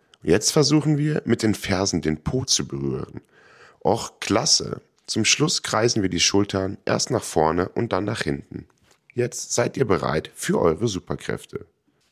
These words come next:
Die Superkraft Nummer eins, Riesensprünge. Vor euch liegt ein breiter Fluss. Nur Superhelden schaffen den Sprung darüber. Springt zehnmal mit beiden Beinen, so weit ihr könnt.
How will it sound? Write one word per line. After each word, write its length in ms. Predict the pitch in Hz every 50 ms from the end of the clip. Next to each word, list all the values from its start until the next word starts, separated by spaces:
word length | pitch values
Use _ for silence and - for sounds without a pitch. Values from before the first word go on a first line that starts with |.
| _ _ _ _ - - _ - - _ _ - - - - - - - - - _ _ _ _ _ _
Die 180 | - 85 87 85
Superkraft 760 | 76 80 123 151 - - 147 - - 123 110 104 - - -
Nummer 300 | 78 78 73 69 - -
eins, 440 | - 78 76 65 - - - - - _ _ -
Riesensprünge. 1000 | - 73 78 90 117 143 123 101 85 76 - - - - - 64 62 - - - - _ _ _ _ _ _ _ _
Vor 400 | - - - 117 107 98 104 113
euch 260 | 135 165 - - -
liegt 240 | - 92 90 - -
ein 140 | 73 73
breiter 440 | - - - 73 71 71 - - 101
Fluss. 440 | - - - - 57 - - - - _ _ _ _ _ _ _
Nur 220 | - 135 160 165 147
Superhelden 640 | 110 131 135 - - 82 78 76 67 65 67 76
schaffen 380 | - - - 87 90 - 98 80
den 160 | 71 71 71
Sprung 400 | - - - - 80 80 80 76
darüber. 640 | 73 82 87 98 90 82 98 98 76 67 65 65 69 - _ _ _ - _ _ _ _ - - _ _ _
Springt 460 | - - - - 110 113 117 110 - - _ _
zehnmal 640 | - - - 135 151 165 170 151 107 87 90 95
mit 240 | 98 92 85 - -
beiden 340 | - 78 87 98 98 104 -
Beinen, 360 | - 71 71 73 73 80 - -
so 400 | _ 65 69 76 71 65 67 67 73
weit 260 | 92 104 107 - -
ihr 100 | 92 107
könnt. 480 | - - - 73 69 - - - -